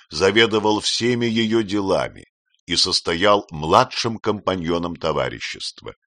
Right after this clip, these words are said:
В течение почти всего этого времени он положительно зарылся в сухую техническую работу,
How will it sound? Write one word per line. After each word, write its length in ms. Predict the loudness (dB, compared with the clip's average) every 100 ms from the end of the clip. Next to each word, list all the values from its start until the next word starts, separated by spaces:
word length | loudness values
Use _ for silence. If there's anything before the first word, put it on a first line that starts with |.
| _ _ _ -20 -14
В 60 |
течение 600 | -8 -2 2 2 0 -4
почти 460 | -2 -2 -2 -6 -6
всего 480 | -4 -2 2 2 2
этого 400 | 0 0 -6 -6
времени 600 | -4 -4 -4 -8 -14 _ _ _ _ -10
он 220 | -8 -4
положительно 920 | -2 0 0 0 -4 -4 -4 -2 -2
зарылся 720 | 0 0 0 -2 -2 -4 -6
в 80 | -6
сухую 640 | -4 -4 -6 -2 -2 0 -4
техническую 1120 | -2 -4 -4 -4 -2 -2 -6 -6 -4 0 2
работу, 680 | 0 0 -2 -4 -10 -18